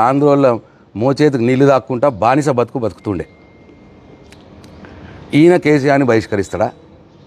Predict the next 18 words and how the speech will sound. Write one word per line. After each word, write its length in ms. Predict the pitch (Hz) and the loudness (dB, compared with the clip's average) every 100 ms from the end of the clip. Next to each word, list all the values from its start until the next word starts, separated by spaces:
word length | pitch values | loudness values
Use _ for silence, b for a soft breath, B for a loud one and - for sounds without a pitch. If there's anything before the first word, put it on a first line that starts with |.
| - - - - - - - - - - - - - - - - - - - - - - | -20 -20 -20 -20 -20 -20 -20 -20 -20 -20 -20 -20 -18 -18 -20 -20 -20 -20 -20 -20 -20 -4
అది 120 | 127 117 | 0 2
మతి 160 | 110 139 | 2 4
ఉండి 120 | 139 156 | 4 4
మాట్లాడుతున్నాడా, 580 | 135 139 120 - 104 113 127 | 0 0 -4 -4 -2 -2 -2
మతి 160 | 104 110 | -4 -2
లేక 120 | 120 143 135 | 0 0 0
మాట్లాడుతున్నాడా? 600 | 120 117 101 104 95 87 - _ - _ _ _ _ - - - - - - - - - - - - - 127 | -2 -2 -4 -4 -2 -4 -4 _ -20 _ _ _ _ -20 -20 -20 -20 -20 -20 -20 -20 -20 -20 -20 -20 -4 0
ఈయన 120 | 147 127 | 2 2
చరిత్ర 260 | 131 147 156 156 | 0 2 2 2
ఏందండి? 360 | 160 156 160 156 - - _ - - _ _ _ - _ - - - - - - - - - - - - - - | 4 2 0 -2 -12 -20 _ -20 -20 _ _ _ -20 _ -20 -20 -20 -20 -20 -20 -20 -20 -20 -20 -20 -20 -12 -8
ఇప్పటికి 380 | 104 - 175 165 160 | -8 0 2 4 4
కూడా 100 | 170 | 2
ఆయన 100 | 160 151 | 2 0
ముఖ్యమంత్రిగా 500 | 131 160 165 147 156 147 | -2 0 0 0 0 0
అనుకుంటలేడు. 440 | 139 151 143 151 127 | -2 -6 -4 -4 -2
ఇక 80 | - _ _ _ _ _ - - - | -6 _ _ _ _ _ -20 -20 -20
ఇప్పటికి 340 | - 160 156 147 | -4 0 2 2
కూడా 160 | 143 | 2